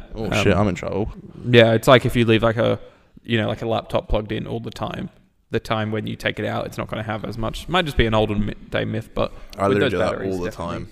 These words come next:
Speaker 2: Yeah. Um, don't. Sorry, that was a segue. Makes me wonder when Chibnall, sorry,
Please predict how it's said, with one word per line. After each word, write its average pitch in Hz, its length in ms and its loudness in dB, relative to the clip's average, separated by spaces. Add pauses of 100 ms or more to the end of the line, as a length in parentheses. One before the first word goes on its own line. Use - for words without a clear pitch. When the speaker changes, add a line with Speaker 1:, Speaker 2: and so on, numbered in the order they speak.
(260)
Speaker 2:
Yeah. 117 220 -2 (420)
Um, 123 280 -4 (240)
don't. 131 360 4
Sorry, 160 240 8
that 170 80 10
was 131 220 6
a 120 100 4
segue. 113 200 2 (260)
Makes 226 220 4
me 247 80 2
wonder 208 200 8
when 143 360 6
Chibnall, 127 580 2 (160)
sorry, 117 240 0